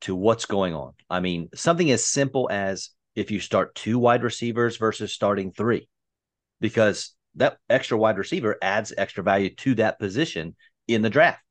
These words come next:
Is your league P P R, half P P R, standard?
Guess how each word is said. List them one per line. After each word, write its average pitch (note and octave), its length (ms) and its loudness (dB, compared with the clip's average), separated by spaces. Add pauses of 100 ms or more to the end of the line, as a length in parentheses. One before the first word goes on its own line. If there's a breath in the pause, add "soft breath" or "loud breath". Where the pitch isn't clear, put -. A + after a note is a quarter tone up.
(380)
Is F#2+ 160 -6
your G2+ 100 -4
league G2 200 -4
P G2 180 -10
P A2 200 -4
R, D3 280 4
half F#2+ 240 -2
P A2+ 160 -6
P A#2+ 180 -2
R, C#3+ 180 4
standard? G#2+ 580 -2